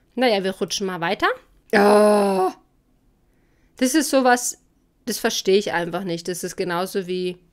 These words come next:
Sarah J Maas und ihre endlos lange Reihe. So, hier unten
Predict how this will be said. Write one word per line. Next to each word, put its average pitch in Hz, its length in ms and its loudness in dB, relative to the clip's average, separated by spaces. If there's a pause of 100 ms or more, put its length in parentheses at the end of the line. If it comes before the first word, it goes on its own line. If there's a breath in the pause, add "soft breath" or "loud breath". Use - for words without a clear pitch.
Sarah 202 400 2
J 190 280 0
Maas 185 520 -2
und 226 120 -4
ihre 226 260 -2
endlos 220 560 -4
lange 208 520 -4 (100)
Reihe. 220 420 0 (580)
So, 214 840 -4
hier 254 240 4
unten 349 580 0